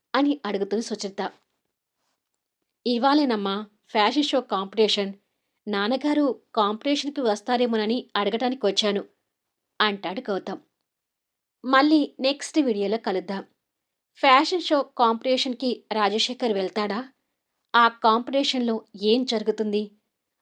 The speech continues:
అవంతి ఇద్దరికీ డిజైన్స్ ఇచ్చింది కాబట్టి ఈసారి గెలుపు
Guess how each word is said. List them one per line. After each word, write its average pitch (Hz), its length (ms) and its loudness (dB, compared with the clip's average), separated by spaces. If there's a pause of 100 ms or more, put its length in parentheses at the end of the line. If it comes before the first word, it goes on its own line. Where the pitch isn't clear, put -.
(140)
అవంతి 302 680 2
ఇద్దరికీ 294 580 0
డిజైన్స్ 233 560 -2
ఇచ్చింది 247 400 -4
కాబట్టి 208 500 -2 (480)
ఈసారి 262 540 2
గెలుపు 220 440 -2